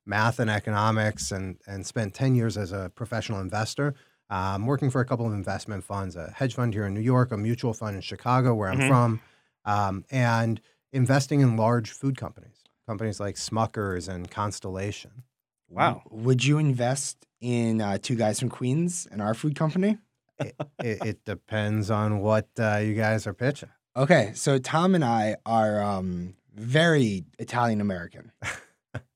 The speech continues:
Speaker 3: So we wanted to bring in the most Italian and American product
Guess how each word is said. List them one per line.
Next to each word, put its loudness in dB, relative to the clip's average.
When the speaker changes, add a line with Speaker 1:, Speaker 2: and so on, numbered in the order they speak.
Speaker 3:
So 6
we 2
wanted 2
to -2
bring 2
in 0
the -2
most 2
Italian 2
and -2
American 0
product -2